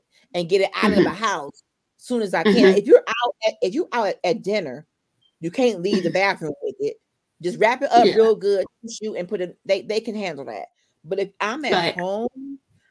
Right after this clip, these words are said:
Speaker 1: I don't wanna have a, a trash can full of that because the more you put them in there, it's going to
Speaker 2: They
Speaker 1: start an
Speaker 2: can do that.
Speaker 1: odor. And
Speaker 2: Yeah.
Speaker 1: going back to the point you made, ladies, don't wear your pad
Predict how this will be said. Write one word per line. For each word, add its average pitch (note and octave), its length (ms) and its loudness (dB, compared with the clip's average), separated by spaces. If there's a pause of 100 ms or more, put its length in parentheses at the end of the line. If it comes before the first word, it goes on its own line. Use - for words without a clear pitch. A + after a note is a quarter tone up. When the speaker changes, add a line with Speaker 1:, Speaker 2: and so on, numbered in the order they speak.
(120)
Speaker 1:
I G3 80 -4
don't A#3 240 -6
wanna A3 200 -8
have G#3 240 -8
a, D#3 160 -10 (320)
a D#3 200 -8 (800)
trash A#3+ 400 -6
can E3+ 360 -10 (120)
full C#4 180 -2
of G#3 160 -4
that F3 240 -2
because F#3 340 -6
the E3 120 -4
more F#3 240 -8
you G3+ 120 -10
put G3 380 -8
them F3 240 -4
in A#3 280 -6
there, C3 380 -2 (300)
it's F#3+ 160 4
going F#3 240 -6
to F#3 100 -14
Speaker 2:
They F#3+ 120 4
Speaker 1:
start D3+ 180 -2
an C#3 60 -8
Speaker 2:
can G3 80 -8
do - 100 -4
that. F4 140 0
Speaker 1:
odor. - 60 -14 (680)
And C4+ 120 4
Speaker 2:
Yeah. C4 180 4
Speaker 1:
going C4 180 -2
back C4+ 240 -2
to D4+ 120 -12
the A#4+ 120 -16 (100)
point C#4 200 -10
you B3+ 100 -6
made, C4 460 -4 (500)
ladies, F#3+ 800 -2 (920)
don't B3 400 -2
wear A#3 240 -2
your B3 200 -8
pad G#3+ 560 -8